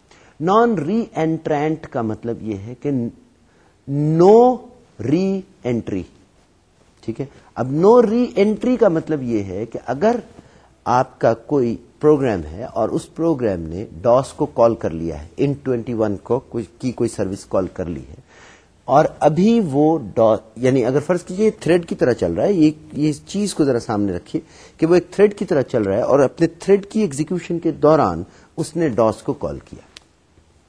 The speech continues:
ابھی اس کی ایگزیکیوشن ڈاس ہی میں چل رہی ہے، ٹھیک ہے نا، ابھی وہ ڈاس سے باہر نہیں آیا، یعنی ان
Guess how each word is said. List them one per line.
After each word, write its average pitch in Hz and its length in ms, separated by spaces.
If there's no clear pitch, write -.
ابھی 180 280
اس 226 180
کی 196 120
ایگزیکیوشن 185 600
ڈاس 156 400
ہی 233 80
میں 226 140
چل 90 320
رہی 65 100
ہے، - 160
ٹھیک 92 120
ہے 170 60
نا، 170 80
ابھی 123 200
وہ 147 140
ڈاس 117 240
سے - 140
باہر 156 300
نہیں 80 220
آیا، 71 240
یعنی 110 360
ان 185 140